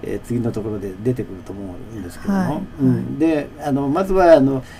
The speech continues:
Speaker 1: えーと、薬へのこの渇望によるものかどうかということの見極めが、あの、大事だと思うんですね。
Speaker 2: うん。
Speaker 1: で、あの、うん。で、もう一つ、あば-、あの、後でも出てくるかもしれませんけれども、いわゆる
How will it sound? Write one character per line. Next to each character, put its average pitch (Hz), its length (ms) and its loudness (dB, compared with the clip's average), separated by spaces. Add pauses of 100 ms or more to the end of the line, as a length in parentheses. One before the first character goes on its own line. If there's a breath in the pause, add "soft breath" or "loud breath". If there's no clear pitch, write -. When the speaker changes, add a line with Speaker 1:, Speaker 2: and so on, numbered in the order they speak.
(240 loud breath)
Speaker 1:
え 117 160 -4
ー - 20 -8
と、 - 160 -6
薬 175 560 8
へ 196 100 8
の 165 160 4
こ 120 140 -2
の 123 120 4
渇 127 320 -8
望 165 520 4
に 156 80 4
よ 156 100 8
る 160 80 6
も 190 120 6
の 208 100 4
か 196 140 4
ど 165 120 6
う 143 60 2
か 135 120 2
と 127 100 -2
い 117 40 2
う - 20 -6
こ - 100 -10
と 117 100 -6
の 110 100 -4
見 113 140 -2
極 147 260 0
め 160 140 2
が、 151 300 2 (100)
あ 120 40 -8
の、 107 180 -6
大 117 180 -2
事 104 60 -2
だ 90 80 -8
と 104 100 -12
思 92 100 -10
う - 20 -12
ん 85 40 -14
で 82 80 -16
す - 80 -16
ね。 135 260 -2
Speaker 2:
う - 20 -4
ん。 165 500 -8
Speaker 1:
で、 120 180 0
あ 117 80 -2
の、 123 280 -2 (140)
う - 40 -6
ん。 113 320 -8 (2500)
で、 135 120 2
も 175 120 6
う - 20 8
一 180 140 8
つ、 170 120 10
あ 165 60 12
ば-、 165 160 2 (100)
あ 170 80 0
の、 143 380 4 (600)
後 - 160 -2
で 139 100 4
も 120 200 0
出 131 160 -2
て 135 80 -6
く 123 120 -6
る 120 60 -2
か - 80 -8
も 107 80 -6
し 113 100 -10
れ 107 60 -6
ま 107 120 -8
せ 110 100 -10
ん 107 80 -6
け 101 60 -8
れ 98 60 -8
ど 113 80 -6
も、 175 180 -6
い - 100 2
わ 180 100 6
ゆ 175 60 6
る 135 140 4